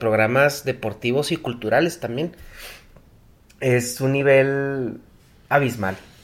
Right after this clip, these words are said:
O sea, en cuanto a,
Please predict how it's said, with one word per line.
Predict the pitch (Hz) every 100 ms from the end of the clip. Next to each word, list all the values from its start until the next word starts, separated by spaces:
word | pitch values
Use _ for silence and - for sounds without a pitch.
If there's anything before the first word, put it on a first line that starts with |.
| - - - -
O |
sea, | 110 117 107 104 104 104 101 78 - - - -
en | 117
cuanto | 110 113 113 110 117 113
a, | 107 104 101 92